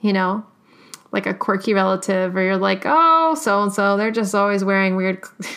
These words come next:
<laughs> interesting outfits," or they just always make, you know, this family dish with too much salt <laughs> or this family dish with too much sugar, whatever that is.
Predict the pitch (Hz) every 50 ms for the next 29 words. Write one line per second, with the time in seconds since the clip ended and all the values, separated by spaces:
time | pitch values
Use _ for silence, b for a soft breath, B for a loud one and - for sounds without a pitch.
0 | - - - - - - - - 233 - - 277 311 320 302 330 320 294 302 302
1 | 294 254 220 214 214 208 214 - 214 208 202 202 - 202 202 202 196 220 240 240
2 | 240 233 247 240 240 - - 226 233 226 226 233 233 226 220 214 220 214 214 214
3 | 196 202 - - - 214 202 202 196 196 196 202 202 B B B B B B B
4 | B B _ - 202 233 233 233 - - 240 220 220 220 220 214 190 196 202 202
5 | 202 196 - - 196 190 190 - - 208 202 208 208 202 - - - 202 196 202
6 | - 226 226 226 - - - - _ - 190 214 254 254 247 208 240 262 269 262
7 | - - 247 240 240 226 233 226 190 202 208 220 208 - 233 208 196 196 - 220
8 | 214 220 214 214 - 208 196 190 196 190 202 208 208 202 208 196 196 185 185 185
9 | 202 208